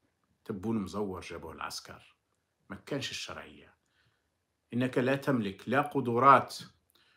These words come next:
شوف، لو كان غير قال جيت بطرق، بطريقة غير شرعية، لكن قادر على نفسك، كما نقولوا بالدارجة، كابابل يعني.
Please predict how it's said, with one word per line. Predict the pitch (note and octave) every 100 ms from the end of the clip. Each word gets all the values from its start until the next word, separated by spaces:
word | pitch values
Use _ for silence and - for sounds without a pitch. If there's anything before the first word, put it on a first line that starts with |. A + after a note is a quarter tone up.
| _
شوف، | - E3+ - - - - -
لو | A2+
كان | D3 C3
غير | B2 E3+ D#3 B2
قال | C#3 B2+
جيت | - D#3+ D3 - - -
بطرق، | C3 A#2 A#2 B2+ C3+ -
بطريقة | A#2 C3 B2+ B2+
غير | A2 C#3+ F3
شرعية، | - D3 A#2+ C3+ D#3+ F#3 - _ _ _ _ _ _ _ _ _ -
لكن | D#3+ E3 D#3
قادر | C#3+ F#3+ D3+ A2+
على | E2+ G#2
نفسك، | G#2 G#2 - -
كما | B2+ C3
نقولوا | B2+ C3+ A#2+
بالدارجة، | G#2+ G2 C#3 C3
كابابل | C3+ F3 D3+ D3 G#2+ E2+ E2
يعني. | D2 D2